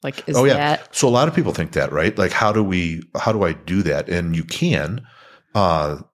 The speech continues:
Speaker 2: but there too, 'cause, so that's another kind of funny piece on the Social Security piece. You know, you can collect it early, uh, starting at age sixty-two. But if you do, it is age weighted. So let's say your full retirement benefit was gonna be a hundred dollars.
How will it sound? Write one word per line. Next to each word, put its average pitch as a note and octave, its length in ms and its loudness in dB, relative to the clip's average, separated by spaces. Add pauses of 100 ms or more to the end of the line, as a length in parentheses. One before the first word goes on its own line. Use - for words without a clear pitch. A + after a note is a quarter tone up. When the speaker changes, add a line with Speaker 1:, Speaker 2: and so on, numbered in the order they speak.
Speaker 2:
but G2+ 200 0
there F2 180 4
too, B2 240 0
'cause, - 380 -2
so F#2+ 180 0
that's F#2 500 0 (300)
another F2 340 2
kind E2 200 -2
of D2 60 -10
funny E2 200 -2
piece - 380 -4
on D#2+ 60 0
the D2 60 -2
Social D2+ 180 -2 (140)
Security D2 240 -6
piece. C#2+ 280 -10 (420)
You G#2 100 -2
know, D#2+ 280 0
you F2+ 120 2
can A2+ 120 2
collect F#2+ 340 0
it C#2+ 180 -6
early, D#2+ 480 -2 (340)
uh, E2 300 2
starting F2 300 -2
at D#2+ 60 -2
age D2 180 -4
sixty-two. F2 680 -2 (440)
But F#2 140 2
if E2 160 -4
you D#2 80 -2
do, F#2 480 0
it E2 100 2
is D#2 220 -2 (120)
age F#2 320 2
weighted. F#2+ 520 -2 (300)
So E2+ 320 0
let's F2+ 320 4
say G#2 160 2
your E2+ 200 0
full F#2+ 300 -2
retirement F#2 560 0
benefit D2+ 420 -2
was D#2 140 -2
gonna D#2+ 160 -2
be D#2 100 -4
a C#2+ 80 -2
hundred D#2 320 -4
dollars. D2+ 480 0